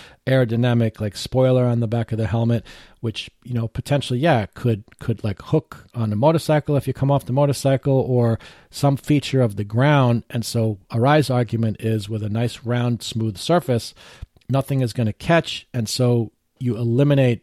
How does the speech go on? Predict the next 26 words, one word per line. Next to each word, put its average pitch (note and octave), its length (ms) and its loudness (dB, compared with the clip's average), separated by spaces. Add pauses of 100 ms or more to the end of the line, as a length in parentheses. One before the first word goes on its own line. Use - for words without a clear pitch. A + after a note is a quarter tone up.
(200)
the - 80 -8
possibility A2+ 640 -2
of G2+ 140 -4
injuries G#2 480 -2
related G2+ 320 -6
to A#2 100 -4
that. C3 240 0
Doesn't G2+ 220 -6
mean G2+ 120 -6
there, F#2+ 240 -8
you - 60 -12
know, G2+ 80 -8
obviously G#2+ 340 -8
other C#3+ 160 2
kind A#2+ 220 -2
of G2 80 -6
injuries G2+ 280 -8
that G2 120 -10
can F#2+ 120 -14
occur, A#2+ 260 0
but G#2+ 160 -4
you G#2 260 -4
eliminate F#2+ 540 -6
that. G2+ 200 -4 (640)
And A2+ 140 -4
so B2 340 0